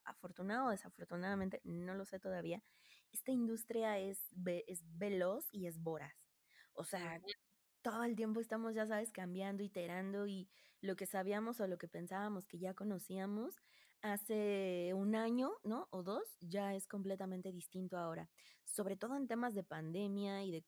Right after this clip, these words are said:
Speaker 1: y de cómo está cambiando y se está acelerando la, la brecha digital, eh, es, es un momento, la verdad, importantísimo de ver, ¿no? Entonces, eh, creo que el error más grande que a veces podemos co-,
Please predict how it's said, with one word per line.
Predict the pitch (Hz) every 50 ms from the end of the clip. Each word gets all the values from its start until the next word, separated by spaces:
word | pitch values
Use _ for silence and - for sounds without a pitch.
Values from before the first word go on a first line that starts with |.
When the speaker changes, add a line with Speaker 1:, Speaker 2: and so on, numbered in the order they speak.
| -
Speaker 1:
y | - 170 165 170
de | 165 165 160 156 156 -
cómo | - 185 180 185
está | 185 - - 190
cambiando | - 196 196 185 180 175 180 175 180 185 190 190
y | 175 165
se | - 160
está | 160 - - 170
acelerando | 160 - - 190 190 180 175 165 160 165 170 175 180 185
la, | 180 - - - -
la | - 185 170 160
brecha | 156 160 165 160 160 - - 185 185 180 180 175
digital, | 170 160 160 - 156 - - - 165 175 233 415 466 _ _ _ - - - - - - _ _ -
eh, | 175 165 160 160 160 160 156 156 156 160 170 165 - - -
es, | - 165 - - - -
es | 208 180 - -
un | 190 208 208
momento, | 208 202 185 175 170 170 170 175 165 180 185 196 202 185
la | 175 151
verdad, | 143 151 156 160 156 160 160 165 160 165 175 - _ -
importantísimo | 208 202 202 - 185 160 - - 165 160 160 - - 175 - - 185 180 165 165 156
de | 160 160
ver, | 165 165 160 160 156 151
¿no? | 156 175 196
Entonces, | 208 208 202 208 214 220 214 233 233 220 - - _ _ _ - - - - - _ _ _ _ _ _ _ -
eh, | - 147 233 214 208 208 208 _ _ _ -
creo | - 262 269 262
que | -
el | 311 294
error | 233 196 190 208 208 208 208 214 - -
más | - 214 208 208 202
grande | 196 208 208 208 208 208
que | 202
a | 185
veces | 170 175 175 196 196
podemos | - - 185 175 175 180 185 196 185
co-, | - - 180 170 165